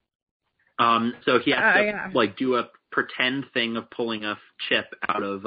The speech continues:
Speaker 1: um, the arm.
Speaker 2: Yep.
Speaker 1: And he, like, totally makes it work.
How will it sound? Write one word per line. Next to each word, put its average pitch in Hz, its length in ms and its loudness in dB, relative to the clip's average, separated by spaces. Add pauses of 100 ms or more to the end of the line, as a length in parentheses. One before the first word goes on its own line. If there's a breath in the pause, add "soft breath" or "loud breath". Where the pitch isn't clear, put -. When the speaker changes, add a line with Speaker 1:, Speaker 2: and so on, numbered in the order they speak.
Speaker 1:
um, 95 380 -6 (1120)
the 110 180 2
arm. 104 480 2 (640)
Speaker 2:
Yep. 202 120 -12 (160)
Speaker 1:
And 117 400 2 (140)
he, - 220 -2
like, 139 220 2 (160)
totally 135 320 2
makes 151 200 -4
it - 100 -4
work. 151 300 -4